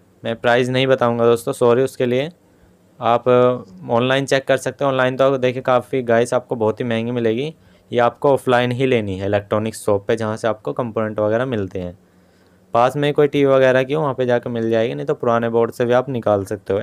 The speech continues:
एलजी की टीवी में ज़्यादातर गाइस यही लगती हैं, चौदह इंच से लेकर उनतीस इंच तक की टीवी में। तो हाय इस, अ, तो हमने इस पे देखिए थोड़ा सा हीट कंपाउंडर लगाया, उसके पेच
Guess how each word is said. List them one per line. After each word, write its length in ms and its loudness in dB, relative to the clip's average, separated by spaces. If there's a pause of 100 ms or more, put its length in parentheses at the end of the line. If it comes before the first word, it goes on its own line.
एलजी 260 0
की 100 0
टीवी 160 0
में 120 -2
ज़्यादातर 340 2
गाइस 240 0
यही 160 0
लगती 340 -2
हैं, 180 -10 (480)
चौदह 260 2
इंच 180 -4
से 100 -6
लेकर 180 0
उनतीस 340 -4
इंच 280 -8
तक 100 -8
की 120 -10
टीवी 160 -6
में। 180 -10 (1400)
तो 200 4
हाय 280 4
इस, 220 -6
अ, 240 2
तो 160 -2
हमने 200 0
इस 100 -4
पे 120 0
देखिए 400 2 (140)
थोड़ा 160 2
सा 120 -2
हीट 160 -2
कंपाउंडर 500 0
लगाया, 340 2
उसके 240 -8
पेच 360 -2